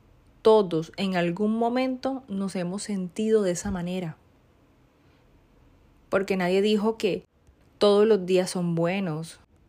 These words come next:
La complejidad surge cuando se genera la sensación de no querer seguir allí, en un empleo o en una empresa con la que no te identificas solo por conservar la estabilidad laboral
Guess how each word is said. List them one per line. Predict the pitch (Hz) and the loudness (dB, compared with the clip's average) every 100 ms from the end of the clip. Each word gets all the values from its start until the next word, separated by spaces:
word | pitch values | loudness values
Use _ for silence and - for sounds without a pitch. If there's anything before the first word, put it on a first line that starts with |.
| - | -6
La | 185 | -4
complejidad | 185 202 196 180 175 175 165 | -2 0 0 0 0 -2 -2
surge | 170 - - 254 220 - 202 208 - - - - _ | -6 -6 0 2 2 -2 -8 -8 -14 -20 -20 -20 _
cuando | - 202 196 | 0 2 0
se | 190 196 | -2 -2
genera | 185 175 170 | -2 -2 0
la | 180 214 | 0 0
sensación | - 202 185 165 - 175 175 | 0 -2 -2 -4 -4 -4 -2
de | 190 180 - | -2 -4 -4
no | 190 185 185 | -2 -2 -2
querer | 180 190 180 | -2 -2 -2
seguir | 175 190 180 180 | -4 -6 -4 -2
allí, | 170 165 175 156 - _ _ _ _ _ _ _ _ | -2 -2 -2 -4 -6 _ _ _ _ _ _ _ _
en | 180 185 | -8 -4
un | 185 | -2
empleo | 175 170 165 196 202 208 202 190 196 208 _ _ _ _ - | -2 -4 -2 0 0 0 0 -2 -6 -10 _ _ _ _ -4
o | |
en | 208 220 | 0 2
una | 214 | 2
empresa | 233 240 233 226 220 220 226 - _ _ - | 2 2 4 4 4 0 -4 -8 _ _ -8
con | 196 | -2
la | 190 185 | 0 0
que | 190 | -2
no | 185 196 233 | 0 2 2
te | 233 | 2
identificas | 285 262 214 165 - 185 165 185 185 - | 0 0 -2 -4 -6 -8 -6 -8 -8 -10
solo | - 185 180 | -2 0 0
por | - 220 | -4 -6
conservar | 214 190 175 143 143 | -6 -4 -6 -4 -4
la | 160 | -4
estabilidad | - 208 196 180 160 151 | -6 -4 -2 0 0 0
laboral | 160 165 160 151 151 156 | 0 2 2 2 2 -2